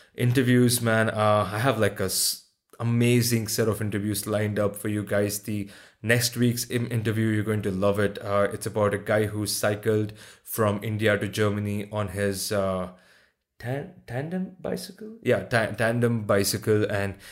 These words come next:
it's just an amazing, amazing episode. You will love it. So yeah, that's, that's about it. Did I miss anything? No.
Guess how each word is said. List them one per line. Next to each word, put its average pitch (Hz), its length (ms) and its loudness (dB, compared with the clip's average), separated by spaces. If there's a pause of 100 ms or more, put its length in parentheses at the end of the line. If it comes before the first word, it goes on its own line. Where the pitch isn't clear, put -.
(120)
it's 110 160 0
just 120 180 2
an 110 80 -2
amazing, 101 600 -2
amazing 113 600 2
episode. 98 360 -2
You 101 100 0
will 98 80 0
love 92 240 0
it. 95 140 -4
So 104 160 2
yeah, 151 260 2
that's, 156 420 -2 (580)
that's 180 200 0
about 208 260 4
it. 175 120 4
Did 151 80 -2
I 185 120 6
miss 214 200 4
anything? 135 460 4
No. 151 320 4